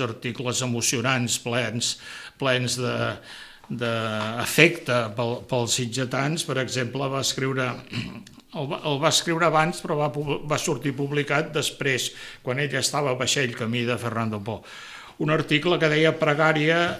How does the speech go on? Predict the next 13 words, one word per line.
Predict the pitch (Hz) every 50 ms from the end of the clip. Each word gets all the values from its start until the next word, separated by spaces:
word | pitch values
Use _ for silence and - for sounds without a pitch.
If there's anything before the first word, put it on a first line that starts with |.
| - - - _ _
del | - - 156 151 165 151 151 143
navegant | 160 151 139 135 143 143 143 151 156 151
a | 147
la | 143 135 135
Verge | 147 143 127 113 127
del | 131 135 135
Vinyet, | 127 127 120 120 120 107 - - - - - - - - - - - - - - -
eh? | - 113 135 160 156 - - - - - - - -
Entre | - 120 127 123 127 - 139
les | 120 123 123 120 - -
quals | 151 143 160 175 160 -
deia | 156 139 127 123 127 123 117 113 - - - - -
coses | - - 156 151 135 123 143 151 156 151 -